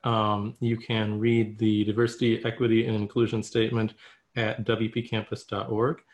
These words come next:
You can, uh, register for the conference for this year's summer event at twenty nineteen dot W P campus dot org.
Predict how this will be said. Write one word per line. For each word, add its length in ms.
You 140
can, 720
uh, 300
register 500
for 140
the 100
conference 540
for 180
this 220
year's 200
summer 280
event 340
at 220
twenty 320
nineteen 540
dot 260
W 240
P 140
campus 420
dot 260
org. 380